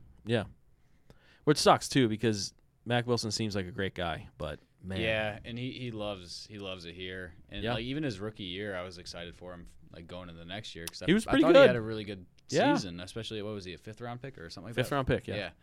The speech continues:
Speaker 1: Yeah, fifth round
Speaker 2: And I
Speaker 1: pick.
Speaker 2: was excited. I was like, "Wow, he outperformed for a fifth rounder."
Speaker 1: Yeah.
Speaker 2: And I guess that's, he is what he is, you know?
Speaker 1: Yeah. Yeah, so we'll see. We got the Bears next week.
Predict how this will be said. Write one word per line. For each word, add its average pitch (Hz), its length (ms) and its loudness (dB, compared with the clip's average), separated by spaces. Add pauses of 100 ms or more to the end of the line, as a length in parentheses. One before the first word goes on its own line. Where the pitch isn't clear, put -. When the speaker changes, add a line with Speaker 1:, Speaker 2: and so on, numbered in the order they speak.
Speaker 1:
Yeah, 104 120 -6
fifth 110 220 -12
round 104 120 -10
Speaker 2:
And 95 80 -6
I 98 40 -2
Speaker 1:
pick. 107 40 -2
Speaker 2:
was 104 80 -6
excited. 110 340 -2
I - 20 -2
was 90 100 -6
like, 87 100 -8
"Wow, 107 180 -4
he 98 80 -4 (240)
outperformed 87 540 -12
for 90 60 -12
a 82 40 -14
fifth 85 200 -16
rounder." 92 440 -8
Speaker 1:
Yeah. 92 160 -6
Speaker 2:
And 82 340 -14 (260)
I 90 100 -12
guess 87 280 -10
that's, - 340 -14 (140)
he 95 160 -10
is 80 140 -12
what 78 140 -14
he 78 100 -14
is, 78 240 -14
you 76 80 -16
know? 78 220 -16 (140)
Speaker 1:
Yeah. 73 240 -8 (1400)
Yeah, 190 140 12
so 180 160 8
we'll 190 140 12
see. 190 180 12
We 185 80 4
got 175 140 8
the 147 60 -6
Bears 156 260 8
next 151 200 2
week. 156 360 2